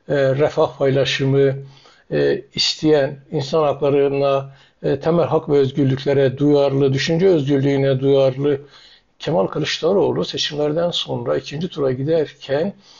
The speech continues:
e, yerini başka bir Kılıçdaroğlu'na terk etmiş gibi görünüyor. Şimdi ikinci turda karşımızda, e, militarist, darbeci,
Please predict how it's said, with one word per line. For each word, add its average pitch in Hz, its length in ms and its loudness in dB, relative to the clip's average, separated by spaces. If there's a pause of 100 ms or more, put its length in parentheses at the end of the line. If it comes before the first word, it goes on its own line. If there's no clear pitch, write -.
(320)
e, 143 60 -2 (100)
yerini 135 960 0 (320)
başka 151 400 -2
bir 175 80 0
Kılıçdaroğlu'na 131 840 -2
terk 131 280 -4
etmiş 127 340 -8
gibi 123 200 -4
görünüyor. 123 500 -2
Şimdi 156 260 -6
ikinci 135 320 -8
turda 139 380 -4
karşımızda, 139 840 -6 (580)
e, 139 140 -2
militarist, 147 880 -2
darbeci, 127 880 -2